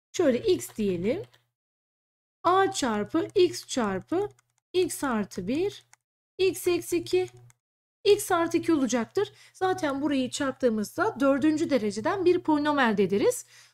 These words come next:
Sadece şu anda baş katsayısını bilmiyorum. P x polinomun katsayılar toplamı altı. Demek ki x yerine bir yazınca altıya eşit olmalı. A çarpı bir çarpı iki çarpı bir yazdığımda eksi bir olur.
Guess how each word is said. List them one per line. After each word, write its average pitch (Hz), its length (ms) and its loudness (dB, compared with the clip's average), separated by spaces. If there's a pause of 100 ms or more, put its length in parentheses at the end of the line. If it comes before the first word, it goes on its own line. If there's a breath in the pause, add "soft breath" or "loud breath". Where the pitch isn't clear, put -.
(160)
Sadece 381 500 2
şu 392 200 0
anda 294 260 -2
baş 359 200 6
katsayısını 262 680 -2
bilmiyorum. 185 460 -6 (680)
P 415 180 8
x 453 140 -4
polinomun 359 400 2
katsayılar 302 640 0
toplamı 311 480 0
altı. - 380 -2 (300)
Demek 349 280 -2
ki 349 100 -2
x - 180 -6
yerine 269 280 -2
bir 339 120 4
yazınca 240 440 0
altıya 294 460 0
eşit - 240 -4
olmalı. 202 460 -4 (560 soft breath)
A 381 280 2
çarpı 220 480 -2
bir 294 260 0
çarpı 202 400 -6
iki 277 260 -4
çarpı 214 400 -4
bir 330 120 2
yazdığımda 208 520 -2
eksi - 400 -6
bir 311 60 -2
olur. 302 400 -2